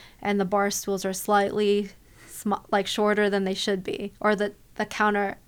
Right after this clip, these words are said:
is a little bit higher. And I'm like, "Why is that the case? Like, these are standards in the industry." And so I would get really frustrated. And I was like, "Okay, I, when I do this, I wanna make sure that all, all those small details are, are correct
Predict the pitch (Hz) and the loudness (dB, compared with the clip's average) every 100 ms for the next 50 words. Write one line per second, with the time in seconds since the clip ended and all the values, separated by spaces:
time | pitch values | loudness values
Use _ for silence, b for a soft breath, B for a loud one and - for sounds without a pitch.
0 | - 208 202 202 202 190 202 - 214 202 | -8 -8 -4 -2 -2 0 -2 0 0 2
1 | - 294 B B B - 277 294 269 254 | 0 -4 B B B -8 -2 2 2 0
2 | - _ _ _ _ - 208 247 359 302 | -10 _ _ _ _ -12 -2 0 2 0
3 | 247 247 247 - - - 247 - 302 - | 0 0 0 -2 -12 -8 -6 -2 0 0
4 | - - 202 196 240 294 277 - 226 220 | -2 0 0 0 -2 0 0 -2 0 2
5 | 233 233 214 220 220 269 254 240 202 196 | 2 0 -2 -4 -4 -4 -4 -2 -2 -2
6 | 190 196 196 190 - 208 196 - 247 - | -2 -2 -2 -4 -2 -2 0 2 0 0
7 | 220 - - B B B B 208 208 208 | -8 -6 -8 B B B B -2 0 0
8 | 202 196 196 214 214 196 202 - 208 196 | 0 -2 -2 -2 0 2 0 -2 -2 0
9 | 202 208 196 202 202 - - - 202 190 | 0 -2 0 0 0 -4 -8 -4 -2 0
10 | 196 196 190 - 196 190 185 180 - B | -2 -2 -4 -6 -4 -2 0 0 -2 B
11 | B B - 208 202 202 - - 226 226 | B B -2 2 4 2 -2 0 2 4
12 | 226 - 208 202 196 208 202 220 185 196 | 2 2 2 4 2 -2 -2 -2 0 -2
13 | 190 - - - - 202 196 - _ _ | -6 -10 -20 -8 -2 -2 -2 -8 _ _
14 | - - 208 202 202 190 208 - - | -20 -6 -4 -2 2 2 2 -4 -18